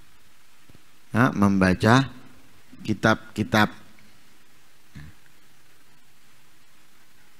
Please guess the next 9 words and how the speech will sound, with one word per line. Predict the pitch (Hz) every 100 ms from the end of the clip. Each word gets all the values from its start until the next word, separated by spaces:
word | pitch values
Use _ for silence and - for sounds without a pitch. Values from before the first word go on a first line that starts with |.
| -
dan | 127 175
yang | 185
lain | 190
sebagainya. | 151 151 139 123 101 85 - - - - - - - - - - - - - - 87 - - - - -
Jadi | 104 127
dia | 147 156 156 120
harus | 113 135 151 -
memiliki, | 147 147 147 139 135 131 123 - 156 170 104 - - - - - - - - - - - - -
mestinya | 98 98 117 120 131 95